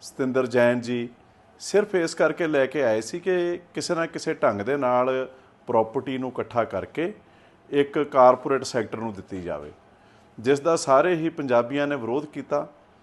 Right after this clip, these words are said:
ਮੈਂ, ਅਸੀਂ ਵੀ ਪ-, ਸਾਰੇ ਭਰਾਵਾਂ ਦੇ ਨਾਲ ਰਲ ਕੇ ਵਿਰੋਧ ਕੀਤਾ ਔਰ ਪਹਿਲੇ ਦਿਨ ਤੋਂ ਅਸੀਂ ਕਹਿ ਰਹੇ ਸੀ ਕਿ ਇਹ, ਇਹ ਜਿਹੜੀ ਪਾਲਿਸੀ ਆ, ਇਹ ਗੈਰ ਕਾਨੂੰਨੀ ਪਾਲਿਸੀ ਆ, ਇਲੀਗਲ ਪਾਲਿਸੀ ਆ।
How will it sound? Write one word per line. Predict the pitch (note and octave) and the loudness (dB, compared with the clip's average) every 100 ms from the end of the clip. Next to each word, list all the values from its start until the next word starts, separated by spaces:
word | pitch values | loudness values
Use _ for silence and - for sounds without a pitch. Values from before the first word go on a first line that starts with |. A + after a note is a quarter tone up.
| _ _ | _ _
ਮੈਂ, | A#2 B2 C#3 C#3+ C#3+ - - - | -2 2 2 0 -2 -6 -10 -8
ਅਸੀਂ | - E3+ | -4 -2
ਵੀ | F3+ F3 | -2 -4
ਪ-, | E3+ D3 | -6 -6
ਸਾਰੇ | C3+ B2+ | 0 0
ਭਰਾਵਾਂ | C#3 D3+ A#2 G#2 | 2 2 2 2
ਦੇ | A#2 | -2
ਨਾਲ | B2 A#2 A#2+ | 0 0 2
ਰਲ | A#2+ | 0
ਕੇ | A#2+ C#3 | 0 -4
ਵਿਰੋਧ | A2+ A#2 C#3+ | -2 -2 -4
ਕੀਤਾ | C#3+ B2 B2 B2+ - _ _ - - | -6 -8 -6 -6 -8 _ _ -20 -6
ਔਰ | D3 | -4
ਪਹਿਲੇ | D3 E3+ F#3 G#3+ | 2 2 6 4
ਦਿਨ | G3+ F#3+ | 4 0
ਤੋਂ | F#3+ | -2
ਅਸੀਂ | F3 F#3 | -2 -2
ਕਹਿ | E3 D#3 | 0 2
ਰਹੇ | E3 | 2
ਸੀ | D#3+ E3+ | -2 -6
ਕਿ | D#3 F3+ F3 | -4 -2 0
ਇਹ, | F3 - | -2 -4
ਇਹ | D3+ F#3 | 0 0
ਜਿਹੜੀ | F3+ E3+ | 0 -4
ਪਾਲਿਸੀ | E3+ A2+ G#2+ G#2+ C#3+ C3+ | -2 2 2 0 -4 0
ਆ, | A2 C3+ G3 - - _ - | 0 0 -4 -16 -20 _ -2
ਇਹ | G3+ C#3+ | 0 4
ਗੈਰ | C3 D3 | 6 8
ਕਾਨੂੰਨੀ | E3+ F#3 F3+ F3+ | 6 0 -6 -6
ਪਾਲਿਸੀ | - G2 - - - | -4 -6 -6 -14 -16
ਆ, | - - _ _ - | -18 -20 _ _ -2
ਇਲੀਗਲ | A#3 A#3+ A#3+ A#3+ | 2 2 2 0
ਪਾਲਿਸੀ | - A2 - G2 | 2 0 0 -8
ਆ। | E2+ | -10